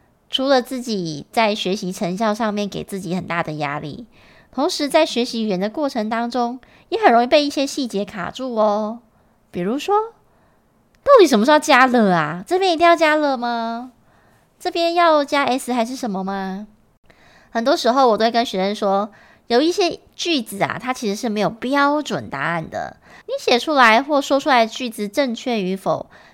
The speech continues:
其实要回归到你本来想要表达的中文意思，而不是拘泥在这句英文到底对不对。首先你得先看你先表达什么啊，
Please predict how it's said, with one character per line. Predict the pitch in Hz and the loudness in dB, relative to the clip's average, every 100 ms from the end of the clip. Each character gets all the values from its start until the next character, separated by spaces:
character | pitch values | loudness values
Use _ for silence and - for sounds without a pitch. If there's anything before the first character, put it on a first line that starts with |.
| _ | _
其 | - 349 | -4 -4
实 | 392 269 247 | -4 -4 0
要 | 285 320 | 2 2
回 | 311 240 | 2 2
归 | 254 269 | 2 0
到 | 285 269 | 0 -2
你 | 214 185 - | -4 -6 4
本 | 196 185 175 | 4 4 2
来 | 190 320 | 0 0
想 | - 208 | 0 0
要 | 220 262 | 0 2
表 | 208 165 | 2 0
达 | 170 180 | -2 -4
的 | 180 | -6
中 | - 262 262 285 | 0 0 0 0
文 | 226 180 | -2 -2
意 | 196 214 165 | -6 -8 -10
思， | 220 - 87 - _ _ - - - | -12 -16 -20 -20 _ _ -20 -20 -6
而 | - 226 | 2 2
不 | 226 | 0
是 | 247 277 | -6 -6
拘 | 220 - 226 262 | -6 -4 -2 -2
泥 | 269 277 | -4 -4
在 | 226 240 214 | -4 -4 -4
这 | 233 | -4
句 | 220 220 | -6 -6
英 | 190 196 | -6 -6
文 | 170 | -4
到 | 180 | -4
底 | 165 | -6
对 | 143 | -8
不 | 151 - | -12 -10
对。 | 131 - - _ _ _ _ | -8 -8 -10 _ _ _ _
首 | - 202 | -4 -2
先 | 262 247 | -2 -4
你 | 233 | -2
得 | 220 170 | -2 -2
先 | 202 214 | -4 -4
看 | 226 | -4
你 | 185 | -4
先 | 208 208 | -4 -2
表 | 180 175 | 0 0
达 | 180 190 | -4 -6
什 | 170 | -6
么 | 160 165 | -6 -4
啊， | 170 170 190 | -2 -4 -6